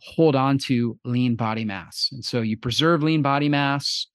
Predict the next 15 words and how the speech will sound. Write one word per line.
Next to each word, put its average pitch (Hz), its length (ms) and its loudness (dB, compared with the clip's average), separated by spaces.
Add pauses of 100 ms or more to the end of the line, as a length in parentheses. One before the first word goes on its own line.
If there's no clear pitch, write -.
(300)
even 151 300 4
though 139 80 6
you're 127 240 2
in 127 220 0
that 110 220 -2
fasted 101 540 -6
state. 107 480 -6 (520)
Now, 113 300 0
if - 180 -4
you 135 140 4
are 135 480 4 (500)
calorie 143 520 0
restricted 135 520 -2
for 127 200 0
a 113 180 0